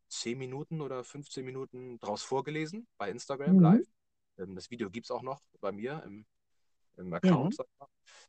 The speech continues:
Speaker 1: Ähm, aber jetzt so richtig live vor Publikum hätte ich
Speaker 2: Mhm.
Speaker 1: mega Bock. So, war natürlich jetzt durch Corona die letzten zwei Jahre auch überhaupt nicht irgendwie dran zu denken, so ein bisschen.
Speaker 2: Genau.
Speaker 1: Ähm, aber ich hab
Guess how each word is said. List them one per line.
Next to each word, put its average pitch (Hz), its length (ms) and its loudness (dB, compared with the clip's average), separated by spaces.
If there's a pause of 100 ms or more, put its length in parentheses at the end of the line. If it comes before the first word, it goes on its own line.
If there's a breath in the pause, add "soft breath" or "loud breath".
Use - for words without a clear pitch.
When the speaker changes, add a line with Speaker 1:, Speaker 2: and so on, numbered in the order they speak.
(120)
Speaker 1:
Ähm, 120 400 -4 (340)
aber 123 340 0
jetzt 120 200 0
so 117 80 -4
richtig 131 440 -6
live 101 460 -4
vor 117 280 -6
Publikum - 760 -8 (360)
hätte 117 140 -8
ich - 160 -2
Speaker 2:
Mhm. 214 80 12
Speaker 1:
mega 185 300 6
Bock. - 300 -20 (140)
So, 85 120 -14 (100)
war 110 80 0
natürlich 120 300 -2
jetzt 117 180 -4
durch 113 160 -6
Corona 127 760 0 (160)
die 110 140 -14
letzten 107 280 -8
zwei 101 160 -2
Jahre 104 240 0
auch 92 160 -4
überhaupt 92 340 -6
nicht 98 120 -12
irgendwie 92 180 -8
dran 90 160 -10
zu - 120 -14
denken, 127 340 -10
so 123 100 -8
ein - 20 -14
bisschen. 156 380 -4 (500)
Speaker 2:
Genau. 135 380 4
Speaker 1:
Ähm, 101 60 -14 (360)
aber 113 160 -4
ich - 120 -8
hab 123 80 -10